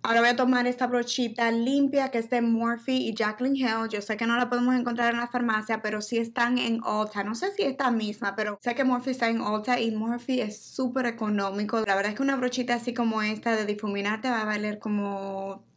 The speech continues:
tres, cuatro dólares máximo, así que voy a utilizar esta limpia para simplemente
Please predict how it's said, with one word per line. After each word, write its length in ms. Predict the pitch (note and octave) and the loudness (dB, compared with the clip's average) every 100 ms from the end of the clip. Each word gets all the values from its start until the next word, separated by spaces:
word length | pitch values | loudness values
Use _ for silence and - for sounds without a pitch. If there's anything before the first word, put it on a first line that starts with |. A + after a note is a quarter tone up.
| _ | _
tres, 440 | - G#3 G#3+ A#3 A3+ | -4 0 0 -2 0
cuatro 360 | A3+ G#3+ A3 | 2 4 2
dólares 380 | A3 A3 G#3+ A3 | 2 0 0 -2
máximo, 460 | G#3+ G3+ G3+ C4 A#3+ | 0 0 0 -2 0
así 220 | A3 G#3 | -2 -4
que 280 | A3 G#3 - - - _ | -2 -2 -4 -20 -20 _
voy 120 | A#3+ | 2
a 40 | C#4+ | 4
utilizar 400 | D#4 D4+ D4+ B3+ | 4 2 2 2
esta 380 | B3+ C4 B3+ | 2 2 2
limpia 960 | A#3+ B3 B3 C4+ B3+ B3 G#3+ G3+ G3+ G#3 | 2 2 0 2 2 2 2 2 0 -2
para 720 | G#3+ G#3 G#3 G#3 G#3 G#3 A3 - - - - - - - - | -2 -2 -2 -2 0 -2 -4 -12 -20 -20 -20 -20 -20 -20 -10
simplemente 1120 | - A#3+ C4+ C4 B3+ B3 A#3 B3+ B3 B3+ | -4 0 2 2 4 2 2 0 0 -2